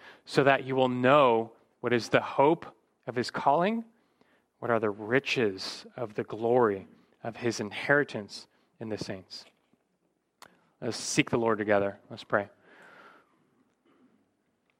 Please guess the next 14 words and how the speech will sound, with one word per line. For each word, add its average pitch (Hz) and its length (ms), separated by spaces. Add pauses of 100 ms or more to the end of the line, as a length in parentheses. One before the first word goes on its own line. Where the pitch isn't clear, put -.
Our 147 60
Father, 151 240
that 139 180
is 139 140
our, 131 100
our 143 140
desire 131 420
and 127 80
our 120 60
heart's 143 280
cry 143 320
to - 140
you, 113 280
that, 107 260